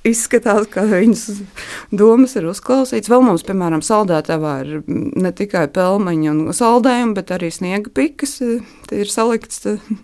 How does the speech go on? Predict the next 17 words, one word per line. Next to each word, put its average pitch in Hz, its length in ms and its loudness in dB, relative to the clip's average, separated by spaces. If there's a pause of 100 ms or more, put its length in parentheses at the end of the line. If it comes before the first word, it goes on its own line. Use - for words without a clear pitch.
(200)
<laughs> - 560 -16
tad, 180 120 -10
tad 170 240 -6
uz 175 160 -8
labākiem 180 560 -2
laikiem. 202 460 -2 (920)
Un 202 240 2
es 233 180 0
ve-, 254 100 -2 (180)
gribēju, 202 520 2
ar 175 100 -2
šo 190 140 -6
grāmatu 262 340 4
es 202 60 -4
gribēju 220 260 2
fiksēt 233 580 -4
to, 226 280 0